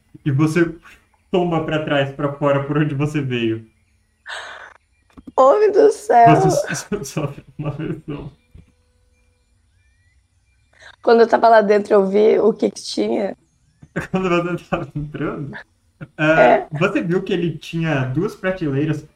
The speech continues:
Speaker 1: cheias de, ah, vidros e ânforas e coisas penduradas, aqueles, tipo, varais pela casa com coisas defumando, comida e ervas secas, ah, uns peixes. Ele tem,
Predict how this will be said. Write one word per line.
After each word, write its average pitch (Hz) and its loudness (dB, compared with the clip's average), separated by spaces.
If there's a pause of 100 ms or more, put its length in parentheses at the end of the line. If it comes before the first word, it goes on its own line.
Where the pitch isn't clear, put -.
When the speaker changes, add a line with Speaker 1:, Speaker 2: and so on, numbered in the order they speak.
(160)
Speaker 1:
cheias 156 -4
de, 123 -4 (380)
ah, 123 -6
vidros 135 -6
e 131 0
ânforas 131 -4
e 123 -14
coisas 131 -8
penduradas, 120 -8
aqueles, 147 -10 (380)
tipo, - -18
varais 135 -2
pela 123 -8
casa 127 -8 (180)
com 139 -8
coisas 135 -4
defumando, 131 -4
comida 120 -6
e 110 -8
ervas 127 -4
secas, 135 -6 (460)
ah, 113 -2 (180)
uns 135 -4
peixes. 139 -2 (240)
Ele 160 -6 (300)
tem, 160 -4